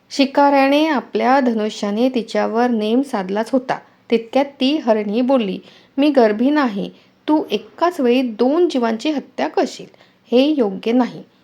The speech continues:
मी आपल्या पिल्लाला जन्म देऊन लवकरच तुझ्या समोर येईल, तेव्हा तू मला मार." शिकाऱ्याने धनुष्य बाजूला ठेवले आणि हरिणी झाडाआड लुप्त झाली. काही वेळाने दुसरी हरणी तेथून निघाली.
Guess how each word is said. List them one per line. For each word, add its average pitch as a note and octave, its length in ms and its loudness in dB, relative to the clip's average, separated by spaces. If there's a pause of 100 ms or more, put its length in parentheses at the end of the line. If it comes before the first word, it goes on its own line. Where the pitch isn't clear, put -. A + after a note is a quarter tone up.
(160)
मी D4+ 400 0
आपल्या G#3 400 -2
पिल्लाला G3+ 520 -4
जन्म G3 380 -4
देऊन G3+ 480 -2 (380)
लवकरच A3+ 640 0
तुझ्या A3 320 -2
समोर A3 380 -4
येईल, A#3+ 220 -2 (440)
तेव्हा A#3+ 340 2
तू C#4 360 -4
मला A3+ 300 -2
मार." C#4+ 280 2 (400)
शिकाऱ्याने A#3+ 720 0
धनुष्य G#3+ 440 -4
बाजूला G3+ 440 -4
ठेवले A3+ 380 0 (340)
आणि G#3 280 0
हरिणी A3 580 0
झाडाआड G3 680 -4
लुप्त G#3+ 320 -6
झाली. A3+ 260 -4 (540)
काही A#3+ 300 0
वेळाने A#3 460 0
दुसरी A#3+ 400 0
हरणी A#3 360 0
तेथून A3 420 -4
निघाली. A3+ 340 -4